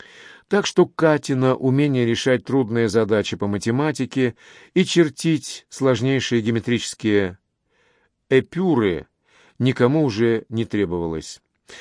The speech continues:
Однако дядькины советы всё же сыграли свою роль. Катя приободрилась,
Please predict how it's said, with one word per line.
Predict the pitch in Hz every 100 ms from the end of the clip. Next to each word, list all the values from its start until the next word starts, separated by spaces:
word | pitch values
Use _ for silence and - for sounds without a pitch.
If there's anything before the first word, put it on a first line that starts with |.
| - -
Однако | 131 202 190
дядькины | 147 175 - 156 143
советы | 143 139 165 143
всё | 117 147
же | 139
сыграли | - 123 107 117 123 120
свою | - 107 110
роль. | 104 90 82 _ _ _ _ _ - -
Катя | 123 113 - 104 90
приободрилась, | 113 107 101 95 123 170 156 131 -